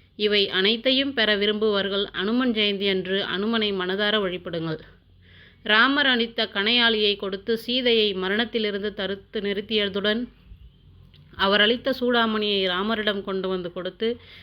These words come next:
மீண்டும் இருவரும் சேர்வதற்காக காரணமாக அமைந்தவர் அனுமன் என்பதால்,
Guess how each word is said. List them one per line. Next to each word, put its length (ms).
மீண்டும் 440
இருவரும் 480
சேர்வதற்காக 760
காரணமாக 640
அமைந்தவர் 580
அனுமன் 360
என்பதால், 440